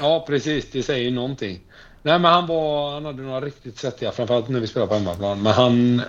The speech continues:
Och han har alltid tyckt om, eh, väldigt mycket. Tycker att det är en riktigt bra målvakt. Sen har han väl haft,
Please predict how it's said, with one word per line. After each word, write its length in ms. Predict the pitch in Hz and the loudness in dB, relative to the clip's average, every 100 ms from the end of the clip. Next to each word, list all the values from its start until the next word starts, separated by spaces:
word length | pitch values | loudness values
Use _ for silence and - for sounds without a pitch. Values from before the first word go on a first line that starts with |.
| - | -6
Och 140 | 131 120 | 2 4
han 140 | 120 | 6
har 60 | 123 | 4
alltid 640 | - 143 95 - - 147 | 4 2 2 0 0 0
tyckt 380 | - 92 - - - - | 0 -4 -4 -20 -20 -2
om, 300 | 117 131 101 - - - - - - - _ - | 2 2 0 -6 -20 -20 -20 -20 -20 -20 _ -6
eh, 60 | 104 | -4
väldigt 400 | 98 107 110 101 | -2 2 2 4
mycket. 420 | 104 - 92 92 | 2 -2 -12 -4
Tycker 180 | 117 117 | 2 4
att 60 | 107 | 4
det 60 | |
är 40 | 110 | 4
en 60 | |
riktigt 240 | 107 107 92 | 2 -2 -2
bra 220 | 104 107 | 2 2
målvakt. 400 | 113 95 85 85 | 2 0 -4 -6
Sen 160 | 110 104 | -4 0
har 60 | |
han 80 | 104 | 0
väl 180 | 110 101 | 0 0
haft, 520 | 98 98 - - - | 0 -2 -6 -16 -20